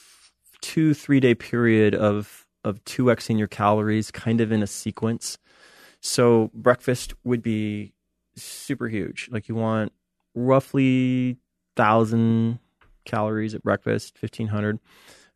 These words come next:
Before breakfast, you need to set that up with, um, a couple things. So before breakfast, start with the whey protein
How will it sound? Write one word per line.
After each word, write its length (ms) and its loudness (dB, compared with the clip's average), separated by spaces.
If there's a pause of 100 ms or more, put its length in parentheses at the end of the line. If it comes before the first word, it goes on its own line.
(160)
Before 380 2
breakfast, 580 2
you 160 -6
need 280 -2
to 300 -4
set 360 -6
that 200 0
up 300 -8 (320)
with, 580 -2
um, 540 -4 (880)
a 80 -6
couple 240 -6
things. 340 -12
So 480 -6 (1120)
before 200 -2
breakfast, 480 -2
start 280 -2
with 120 -8
the 80 -4
whey 200 2
protein 640 -8